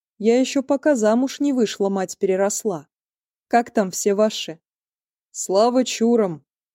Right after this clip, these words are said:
Воевода сам приехал. Скоро увидишь его. Он тебе расскажет про своих. Бабка твоя, Милорада, всё хворает. С весны.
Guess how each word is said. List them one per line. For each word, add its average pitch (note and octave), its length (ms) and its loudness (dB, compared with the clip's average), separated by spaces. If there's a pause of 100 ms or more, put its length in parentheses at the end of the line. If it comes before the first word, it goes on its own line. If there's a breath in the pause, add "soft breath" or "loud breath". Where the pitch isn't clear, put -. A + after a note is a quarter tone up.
Воевода A3 560 2
сам G3 300 -2
приехал. F3+ 720 -2
Скоро G3 360 2
увидишь F#3+ 540 0
его. D3+ 400 -4
Он F#3 160 -4
тебе F3+ 220 0
расскажет F3 580 -2
про - 120 -8
своих. D#3+ 580 -4 (720)
Бабка A3+ 400 0
твоя, A#3+ 340 2
Милорада, F3+ 580 2
всё - 220 -4
хворает. D3+ 640 -4 (400)
С - 140 -12
весны. G#3 560 -2